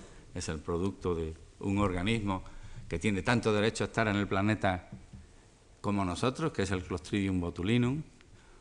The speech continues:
u otros ejemplos más o menos extremos, sino que componentes de alimentos cotidianos nuestros tienen sustancias que si se ensayan separadamente son tóxicas o inhibitorias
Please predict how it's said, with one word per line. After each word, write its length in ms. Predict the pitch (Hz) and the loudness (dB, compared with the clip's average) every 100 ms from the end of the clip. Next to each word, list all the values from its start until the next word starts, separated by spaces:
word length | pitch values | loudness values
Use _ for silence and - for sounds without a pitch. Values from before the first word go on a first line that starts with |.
| - - - - | -20 -20 -10 4
u 120 | 110 | 10
otros 360 | 127 127 113 | 10 10 6
ejemplos 460 | 101 107 117 113 104 | 6 6 6 6 6
más 240 | 104 107 | 6 4
o 40 | 95 | 2
menos 280 | 95 87 92 | 0 0 -2
extremos, 460 | - 180 175 98 | 0 2 4 2
sino 280 | - 87 - | 4 4 6
que 460 | 117 139 - - - - - - - - | 6 6 4 -8 -20 -20 -18 -16 -14 -4
componentes 1040 | 110 101 90 98 127 139 143 139 131 - - - - - - - - - - - | 0 2 2 4 4 4 2 0 -2 -10 -16 -20 -20 -20 -20 -20 -20 -20 -18 -6
de 200 | 92 104 | 0 2
alimentos 760 | 107 101 143 143 143 123 - - - - - - - - - - - - - - - - - - - | 2 4 2 2 0 0 -2 -16 -20 -20 -20 -20 -20 -20 -20 -20 -20 -20 -20 -20 -20 -20 -20 -20 -10
cotidianos 720 | - - 92 151 165 87 - | -6 0 6 6 6 4 -4
nuestros 400 | 73 - - - - - - - - - - - - - - - | -12 -12 -10 -10 -12 -20 -20 -20 -20 -20 -18 -18 -18 -20 -16 0
tienen 300 | - 143 160 | 8 8 8
sustancias 500 | 156 175 135 127 139 | 4 2 2 2 2
que 160 | - 110 | 2 0
si 160 | - 87 | 0 -2
se 100 | 82 | -2
ensayan 480 | 82 131 143 117 | 2 4 4 4
separadamente 880 | 95 87 82 95 107 92 85 85 98 | -2 -4 -2 -2 -2 -4 -6 -8 -10
son 280 | - 95 87 | -8 -6 -6
tóxicas 580 | - 95 - 82 95 - | -6 -6 -8 -10 -10 -8
o 60 | 90 | -6
inhibitorias 680 | 85 80 80 80 85 - | -6 -8 -8 -8 -10 -12